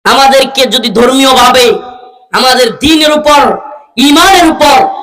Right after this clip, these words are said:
কোরআনের উপর, রাসূলের উপর আঘাত আসে, আমরা আমাদের বাবাকে কিছু বললে সহ্য করতে পারি, নিজেকে কিছু বললে সহ্য করতে পারি, কিন্তু আমাদের রসুলকে নিয়ে কেউ কিছু বললে আমরা সহ্য করতে পারি না। আমেরিকা কি বলবে, ওই লাল কুত্তার দল কি বলবে, ভারতের কুত্তারা কি বলবে,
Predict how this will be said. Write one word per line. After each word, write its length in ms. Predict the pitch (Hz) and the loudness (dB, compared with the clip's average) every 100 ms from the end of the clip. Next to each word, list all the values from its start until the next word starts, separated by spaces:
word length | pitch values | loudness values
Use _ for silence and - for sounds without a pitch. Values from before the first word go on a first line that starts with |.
| - | -4
কোরআনের 480 | 269 285 392 427 392 | 0 2 4 2 2
উপর, 380 | 349 302 277 - - - 226 | 0 0 0 0 -6 -8 -4
রাসূলের 420 | 240 311 285 262 | -2 -2 0 0
উপর 180 | 254 233 | 0 -2
আঘাত 280 | 214 240 | 0 -2
আসে, 320 | 226 226 202 - _ _ | -2 -4 -6 -8 _ _
আমরা 200 | - 262 254 | -6 -2 0
আমাদের 300 | 247 240 202 | 0 -2 -2
বাবাকে 420 | 233 294 285 285 | 0 2 0 -2
কিছু 240 | 277 277 | -6 -4
বললে 260 | 262 254 233 | -2 -2 -2
সহ্য 280 | 233 202 226 | -4 -4 -4
করতে 240 | 233 - | -4 -2
পারি, 220 | 214 196 - _ - | -2 -4 -10 _ -8
নিজেকে 400 | 294 285 285 330 | -6 -4 -6 -8
কিছু 200 | 269 285 | -6 -4
বললে 240 | 269 262 | -4 -4
সহ্য 280 | - 214 226 | -6 -6 -6
করতে 260 | 226 226 220 | -6 -4 -2
পারি, 220 | 214 - _ _ - | -2 -4 _ _ -8
কিন্তু 180 | 226 | -4
আমাদের 260 | 214 214 196 | -2 -2 -2
রসুলকে 440 | 202 - 269 - 233 | -4 -6 -8 -4 -2
নিয়ে 180 | 214 | -2
কেউ 160 | 202 208 | -2 -4
কিছু 260 | 196 190 208 | -6 -6 -2
বললে 200 | 185 180 | -2 -2
আমরা 140 | 175 | -4
সহ্য 280 | 185 147 175 | -6 -4 -4
করতে 260 | 170 - | -4 -4
পারি 160 | 156 151 | -4 -4
না। 120 | 139 - - - - - - - - - - - - - - - _ | -6 -8 -6 -2 -2 0 0 -2 -2 -2 -2 -4 -6 -8 -14 -18 _
আমেরিকা 420 | 254 269 285 277 | -2 -2 -2 -4
কি 200 | 269 247 | -6 -4
বলবে, 300 | 247 247 233 226 214 _ _ _ | -4 -4 -2 -2 -4 _ _ _
ওই 80 | 208 | -4
লাল 200 | 254 277 | 0 -2
কুত্তার 400 | 277 - 269 254 | -4 -4 -2 0
দল 140 | 254 233 | 0 -2
কি 120 | 240 | -4
বলবে, 280 | 233 226 220 | -4 -2 -2
ভারতের 480 | 165 247 285 269 | -2 -2 0 -2
কুত্তারা 360 | 240 247 254 233 | -4 -6 -2 -2
কি 140 | 233 | -2
বলবে, 360 | 214 220 208 | -4 -4 -4